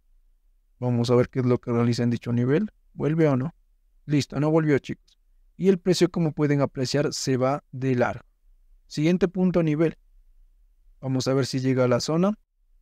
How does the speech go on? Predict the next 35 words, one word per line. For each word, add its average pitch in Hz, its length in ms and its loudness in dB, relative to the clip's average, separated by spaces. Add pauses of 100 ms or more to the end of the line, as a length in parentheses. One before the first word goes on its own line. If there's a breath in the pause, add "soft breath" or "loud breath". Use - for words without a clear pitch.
(120)
Primero 165 340 2
nos 165 140 2
tiende 156 240 0
a - 20 4
dar 143 120 2
lo 135 120 0
que 135 120 -2
es - 80 -4
el 135 120 -2
descuento. 127 480 -4
El 127 60 0
F 156 180 -2
V 151 80 2
G 151 160 -2
que 147 140 0
quedó 143 220 0
pendiente. 143 680 -2
Aquí 127 200 -8
está 127 200 -4
la 123 100 4
línea. 156 320 2 (1300)
Disculpen 151 320 -4
si 131 120 2
lo 131 100 2
hago 127 180 4
de 120 80 2
manera 120 320 0
rápida. - 540 -8 (600)
¿Qué 156 100 -2
más? 170 300 2 (200)
Acá 131 220 -4
podemos 127 360 0
notar 127 360 0
las 127 260 0
continuaciones. 135 1000 -2